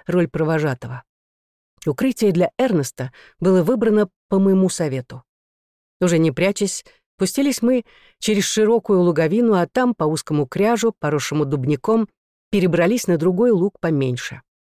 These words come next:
Здесь нам опять предстояло вскарабкаться на горный кряж, на этот раз увенчанный рощей земляничных деревьев, одетых ярко-красной корой и пурпурных мансонит. Позади вставало солнце.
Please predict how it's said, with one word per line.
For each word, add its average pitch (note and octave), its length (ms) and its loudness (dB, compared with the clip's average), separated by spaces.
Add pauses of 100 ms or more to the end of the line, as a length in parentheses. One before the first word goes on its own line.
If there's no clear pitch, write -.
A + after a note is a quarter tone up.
(140)
Здесь F3+ 340 -2
нам A3 180 2
опять G3 340 0
предстояло E3+ 580 0
вскарабкаться D#3+ 640 -4
на D#3 160 2
горный D3 360 0
кряж, G#3 440 -4 (300)
на D#3 80 -2
этот D3 220 -4
раз E3+ 260 -2
увенчанный D#3+ 580 0
рощей E3 460 -2 (220)
земляничных E3 720 0
деревьев, D3+ 640 0 (260)
одетых D3 380 -2
ярко-красной D3 720 -2
корой D3+ 440 -2 (360)
и G#3+ 100 -2
пурпурных F#3 760 -2
мансонит. D#3 760 -4 (840)
Позади F3 340 0
вставало F3+ 420 -2
солнце. B2 540 -10